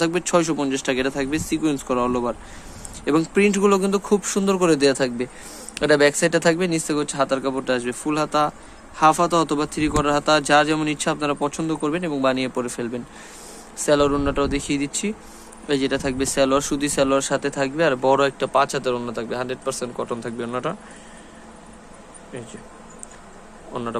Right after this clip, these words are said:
বড় ওড়না থাকবে। মাত্র দাম থাকবে ছয়শো পঞ্চাশ টাকা। দ্রুত order করে ফেলবেন, যার যেই কালার যেই ডিজাইনগুলো পছন্দ হবে। হুম, color দেখিয়ে দিচ্ছি।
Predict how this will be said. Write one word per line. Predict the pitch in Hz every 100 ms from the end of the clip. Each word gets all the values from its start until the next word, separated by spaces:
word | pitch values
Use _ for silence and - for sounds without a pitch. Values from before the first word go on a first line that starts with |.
| 117
বড় | 131 131
ওড়না | 123 117
থাকবে। | 120 113 123 - - -
মাত্র | 135 147 165 160
দাম | 151 151
থাকবে | 156 156 196
ছয়শো | - 151 139
পঞ্চাশ | 131 127 131 -
টাকা। | 120 117 131
দ্রুত | 170 185
order | 180 139 131 127
করে | 127 -
ফেলবেন, | 123 123
যার | 123 135 131
যেই | 143
কালার | 147 147 151
যেই | 139 147
ডিজাইনগুলো | 135 127 127 123 117
পছন্দ | 123 - 113 117
হবে। | 113 120 - - - - - - - - - - - - - - 135
হুম, | 123 - - -
color | 151 151 143
দেখিয়ে | 151 151 143
দিচ্ছি। | 147